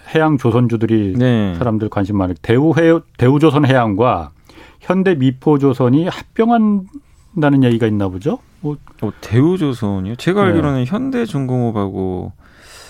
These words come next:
Speaker 2: 대우조선으로 알고 있는데.
Speaker 1: 그래요?
Speaker 2: 아, 제가
Speaker 1: 음.
Speaker 2: 그건 잠깐만요. 확인은
Speaker 1: 어.
Speaker 2: 안 해봐가지고.
Speaker 1: 이게 대우조선에게 호-,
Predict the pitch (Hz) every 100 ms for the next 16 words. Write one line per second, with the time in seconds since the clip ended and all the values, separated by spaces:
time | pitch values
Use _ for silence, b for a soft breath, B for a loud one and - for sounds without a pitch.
0 | B B _ - 127 127 123 113 101 92
1 | 87 98 90 85 104 98 95 98 - 98
2 | 151 156 - 139 151 131 104 - - 107
3 | 95 98 190 190 147 101 98 90 90 110
4 | 135 113 135 143 - 117 143 147 147 143
5 | 165 -